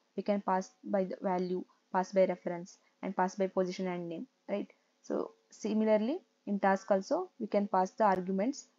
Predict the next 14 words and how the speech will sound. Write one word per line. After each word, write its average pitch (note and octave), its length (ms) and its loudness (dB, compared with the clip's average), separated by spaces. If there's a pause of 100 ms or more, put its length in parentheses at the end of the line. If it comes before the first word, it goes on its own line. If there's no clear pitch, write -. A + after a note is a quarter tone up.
by G3 140 0
value, F#3+ 480 2 (240)
by G3 100 2
reference, C#4 520 2 (220)
by G#3 100 -2
position G3+ 460 0
and C#4 140 -2 (180)
name. F3 280 -6 (800)
The A3+ 100 8
return A#3 360 10
keyword A#3 300 8
is A#3+ 200 2
used G#3+ 300 6 (100)
to B3 240 2